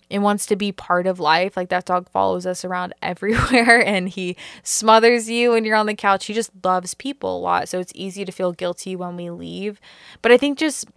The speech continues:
I don't know, for me, I think for a while I thought of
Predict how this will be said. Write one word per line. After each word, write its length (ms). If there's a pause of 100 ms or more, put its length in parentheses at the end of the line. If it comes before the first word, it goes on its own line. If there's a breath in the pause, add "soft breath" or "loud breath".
(180)
I 100
don't 120
know, 160
for 180
me, 260
I 100
think 200
for 140
a 60
while 200
I 160
thought 300
of 240